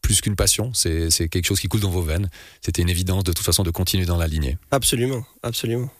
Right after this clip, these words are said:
Speaker 1: Et vous, votre, euh, votre profil, c'est surtout le dressage des chevaux, c'est juste, hein ?
Speaker 2: C'est ça, c'est ça. Comme mon grand-père, comme mon, euh, mon arrière-grand-père, comme ma mère maintenant. Euh, c'est, c'est vraiment une, une tradition de la famille.
Speaker 1: Alors on le sait, le, le cirque évolue d'année en année, euh,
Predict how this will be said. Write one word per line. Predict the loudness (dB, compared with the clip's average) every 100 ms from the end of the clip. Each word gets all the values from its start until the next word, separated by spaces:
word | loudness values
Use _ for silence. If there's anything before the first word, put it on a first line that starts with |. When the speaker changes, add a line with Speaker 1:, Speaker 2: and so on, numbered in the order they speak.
| _ _
Speaker 1:
Et |
vous, | 0 2
votre, | 0 0 0
euh, | 2 2 0
votre | 0 0
profil, | 0 0 0
c'est | 2
surtout | 2 0 0
le |
dressage | 0 2 2 2
des |
chevaux, | 0 0 -2
c'est | 0
juste, | -2 0
hein ? | 2
Speaker 2:
C'est | 4
ça, | 2 0 -6
c'est | -8 -2
ça. | -2 0
Comme | 0
mon | 0
grand-père, | 0 -2 0 0 0 -2
comme | -2
mon, | 0
euh, | 0 0 0
mon | 0
arrière-grand-père, | 0 0 0 -2 -2 -2 -2
comme | -2 0
ma | 2
mère | 2 2
maintenant. | 0 0 -2 -2 -4 -2 -2 -2 -6 0
Euh, | 2 2 2 0 2
c'est, | 2 2 2 2
c'est | 2
vraiment | 2 2 0
une, | 0 0
une | 0
tradition | 2 0 2 0
de | 0
la |
famille. | 0 -2 -2 -6 _ -20 -20 -20 -20 _ _ _
Speaker 1:
Alors | 0 2
on |
le | 2
sait, | 2
le, | 2
le | 0 2
cirque | 2 2
évolue | 2 0 0 -2
d'année | 0 0
en | 2
année, | 0 0 0 0
euh, | 0 0 0